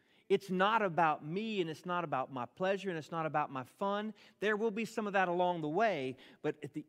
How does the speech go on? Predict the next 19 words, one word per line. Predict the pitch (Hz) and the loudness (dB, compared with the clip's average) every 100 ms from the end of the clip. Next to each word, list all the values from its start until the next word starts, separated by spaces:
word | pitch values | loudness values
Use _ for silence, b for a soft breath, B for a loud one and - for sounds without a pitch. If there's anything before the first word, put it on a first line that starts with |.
| 269 | -2
end | 294 247 | -2 -2
of | |
the | 220 | -4
day, | 175 165 143 147 - | 0 2 2 0 -4
I | 180 233 | 2 4
want | 233 214 180 | 4 -2 -4
God | 165 180 175 | -2 0 0
to | 160 | -4
radically | 131 117 165 208 220 214 180 | -8 -6 -4 -4 -4 -6 -6
bless | 156 180 170 - | -2 -2 -4 -6
me | 170 156 | -6 -4
so | 151 139 | -6 -8
that | 156 | -2
I | 175 175 | -2 -2
can | 156 123 | -4 -8
radically | 123 160 165 165 160 | 0 0 2 -2 -6
bless | 135 143 135 - | -6 -4 -6 -6
His | 127 | -14
kingdom. | - 135 123 110 107 | -8 -6 -6 -8 -10